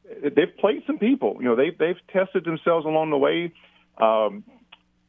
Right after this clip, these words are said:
st-, and they have a, obviously a unique format in their conference tournament where, where they, they lost their first two games in the tournament and then turned around and won the next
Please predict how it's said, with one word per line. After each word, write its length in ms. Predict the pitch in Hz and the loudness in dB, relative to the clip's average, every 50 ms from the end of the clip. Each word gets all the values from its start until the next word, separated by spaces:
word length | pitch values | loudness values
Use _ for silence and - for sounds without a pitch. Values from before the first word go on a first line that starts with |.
| _ _ - - | _ _ -20 -10
st-, 180 | - - 143 - | -6 -6 0 2
and 200 | 135 120 117 117 | 2 2 2 0
they 80 | 127 | 0
have 120 | 147 151 127 | 2 2 0
a, 100 | 107 - - - _ | 0 -2 -4 -8 _
obviously 340 | - 101 107 131 139 - 127 | 0 0 0 0 0 -2 -2
a 40 | 117 | 0
unique 340 | 110 107 110 110 123 143 131 - - | 0 2 2 2 2 2 0 -4 -2
format 320 | - 120 131 131 139 143 151 | 0 0 2 2 0 -2 0
in 60 | 127 | -2
their 100 | 113 101 | -4 -4
conference 420 | - - 135 135 139 139 123 - - | -4 -2 -2 -2 -2 -2 -6 -10 -2
tournament 360 | - 123 123 143 160 151 - | 0 0 0 0 -2 -4 0
where, 160 | 117 110 104 98 - - - - | 2 2 2 0 -2 -10 -4 0
where 140 | 110 110 104 | 2 2 4
they, 200 | 104 101 98 - - _ | 2 0 0 -2 -4 _
they 120 | 101 101 | 0 0
lost 320 | 95 101 107 156 196 190 | 2 2 0 0 0 -2
their 140 | - 123 113 - | -2 -4 -4 0
first 260 | - 151 180 170 - | 0 0 0 -2 -2
two 120 | - 165 139 | -2 -2 0
games 280 | 131 147 151 156 143 | 0 0 0 0 0
in 60 | 139 | 0
the 80 | 127 113 | 0 0
tournament 440 | - - 175 196 190 160 147 147 - _ | 0 0 0 0 0 -2 -4 -6 -6 _
and 180 | 143 131 127 | -2 0 2
then 180 | 131 135 135 127 | 2 2 0 0
turned 180 | - 170 165 | 0 0 0
around 200 | 165 165 170 170 | 2 0 0 0
and 140 | 147 139 139 | 0 -2 0
won 120 | 147 160 165 | -2 -2 0
the 80 | 160 | -2
next 280 | 156 156 165 165 - | 0 0 -2 -4 -6